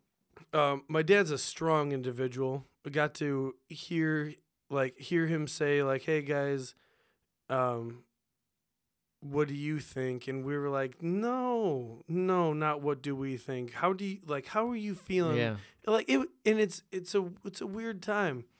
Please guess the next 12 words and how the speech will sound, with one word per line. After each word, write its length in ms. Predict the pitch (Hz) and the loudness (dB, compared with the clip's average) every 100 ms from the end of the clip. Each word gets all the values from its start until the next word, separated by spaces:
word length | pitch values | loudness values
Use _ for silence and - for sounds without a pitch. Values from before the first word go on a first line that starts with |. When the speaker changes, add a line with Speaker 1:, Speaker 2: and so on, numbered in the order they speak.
| _ _ _ _ _ - - _ _ | _ _ _ _ _ -20 -20 _ _
Speaker 1:
And, 460 | 185 180 170 160 151 | 0 4 4 2 0
uh, 360 | 151 135 127 117 113 _ _ _ _ _ _ _ _ _ _ _ _ _ _ _ _ _ - | 0 0 -2 -6 -14 _ _ _ _ _ _ _ _ _ _ _ _ _ _ _ _ _ -8
oh, 260 | 170 151 131 | -6 -4 -4
man, 420 | 139 160 127 117 - | -4 -4 -6 -10 0
it, 280 | 175 180 - _ _ _ _ _ _ - | 4 4 2 _ _ _ _ _ _ -4
so 320 | - 175 156 - | 2 2 0 -10
the, 280 | 170 151 180 156 | -8 -4 -2 2
that 200 | 214 220 | 2 2
happened. 560 | 160 127 - 117 113 - - | 2 0 -2 -8 -10 -12 -2
Like, 180 | 156 - 165 | -2 -2 -2
the, 260 | 165 151 - - - - | 0 0 -4 -20 -18 -4
the 360 | 160 180 156 | 4 4 4